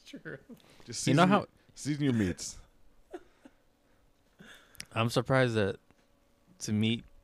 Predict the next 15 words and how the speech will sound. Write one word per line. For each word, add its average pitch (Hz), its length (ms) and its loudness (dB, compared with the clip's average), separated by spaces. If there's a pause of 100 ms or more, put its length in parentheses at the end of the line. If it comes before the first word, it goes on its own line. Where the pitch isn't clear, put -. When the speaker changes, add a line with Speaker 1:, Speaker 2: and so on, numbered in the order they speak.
(200)
Speaker 3:
some - 500 -4
people 110 240 -2
that 98 120 0
don't 101 160 0
like 95 220 -4
mayo. 98 380 -2 (2250)
Speaker 1:
I 107 100 -8
don't 92 180 -12
like 90 220 -18
mayo. 87 360 -18 (1160)
Speaker 3:
Uh, 101 200 -8 (960)
but 104 100 -6
you're 104 100 -6
white. 131 220 -8 (760)
<laughs> - 60 -8